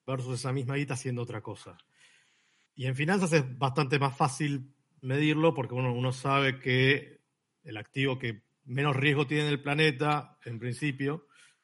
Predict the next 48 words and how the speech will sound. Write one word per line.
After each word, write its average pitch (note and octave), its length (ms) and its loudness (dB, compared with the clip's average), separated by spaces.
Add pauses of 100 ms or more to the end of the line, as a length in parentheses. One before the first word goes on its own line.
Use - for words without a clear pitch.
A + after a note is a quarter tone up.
eh, A2+ 360 -8
en A2+ 120 -4
un C3 100 2
año C3+ 180 4
te C3 80 0
puede B2+ 240 2
dar C3 180 4
un A#2+ 380 -2 (480)
dos C3 240 0
por A#2 180 -8
ciento B2 300 -2
en A2+ 60 -6
dólares A2+ 360 -4
al A2+ 100 -6
año, A2+ 300 -2
más A2 300 -4
o - 40 -18
menos, A#2 180 -4
depende A#2+ 240 -4
de - 20 -4
cómo A#2 140 -6
esté B2+ 140 -6
la A#2+ 80 -2
inflación A2+ 640 -8 (280)
que - 100 -14
ahora A2 100 -8
está G#2 120 -8
subiendo A#2 360 -6
de A2+ 60 -6
vuelta A#2 240 -8
en A2+ 60 -10
el A2+ 60 -6
mundo. A2+ 340 -10 (840)
Eh, A#2+ 260 -6
entonces, A#2+ 540 -4 (420)
es B2+ 140 -8
poner B2 220 -6
la B2 120 -2
plata C3 180 -4
en C#3+ 60 0
algo, F#3 640 2 (120)
no C#3+ 260 0
hago D#3 180 4
nada G3 580 0 (140)
y B2 80 -8
me A#2+ 120 -4
paga A#2 280 -4
eso. - 280 -16